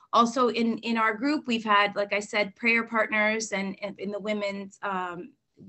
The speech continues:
in, you know, the women joining together. And that's been so encouraging, um, to just reach out and do something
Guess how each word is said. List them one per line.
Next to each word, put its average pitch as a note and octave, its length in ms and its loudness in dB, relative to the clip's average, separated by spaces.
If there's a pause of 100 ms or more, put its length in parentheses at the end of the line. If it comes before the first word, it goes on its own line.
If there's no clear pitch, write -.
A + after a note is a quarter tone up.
(260)
in, G3 380 -4
you G#3+ 100 -4
know, E3+ 140 -4
the F#3 100 -6
women G3+ 340 -6
joining G3+ 320 -4
together. G3+ 420 -2 (320)
And A#3+ 120 8
that's D4 300 6
been C#4+ 560 4
so C#4+ 360 0
encouraging, A#3 880 0 (380)
um, G3+ 600 2
to C4+ 120 -2
just C#4 280 0
reach D#4+ 300 2
out D4 300 8
and C4 120 4
do C4+ 120 0
something D#4 480 2